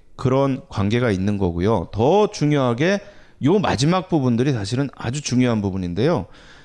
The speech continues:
이때부터 중국과 베트남 사이가 갈라지기 시작을 합니다. 사실은 여기까지는 중국이 베트남을 굉장히 많이 도와줬는데,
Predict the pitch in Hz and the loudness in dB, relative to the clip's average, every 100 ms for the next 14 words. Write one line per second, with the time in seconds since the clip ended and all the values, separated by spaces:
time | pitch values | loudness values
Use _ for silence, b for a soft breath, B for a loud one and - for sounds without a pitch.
0 | B - - - 233 175 - 117 123 98 | B -4 -2 0 0 0 0 2 2 0
1 | - b b - 151 180 190 190 - 110 | -4 b b -4 0 0 0 -2 -2 -2
2 | 143 127 120 110 110 - 92 101 95 90 | 0 0 0 0 -2 -4 -2 -2 -2 -6
3 | - 90 87 92 82 80 82 _ _ B | -6 -6 -6 -8 -10 -14 -16 _ _ B
4 | B B B - 175 202 240 123 139 214 | B B B 0 2 2 2 2 2 0
5 | 220 185 151 208 131 - b b b - | 0 0 2 0 -2 -4 b b b -6
6 | - 165 180 196 185 214 123 113 147 135 | -2 0 2 2 0 0 -2 0 0 0
7 | 165 - 107 120 156 202 95 131 - 113 | 0 0 2 2 2 0 0 -2 0 0
8 | 113 101 95 92 135 127 90 | 0 -2 -4 -2 0 0 -2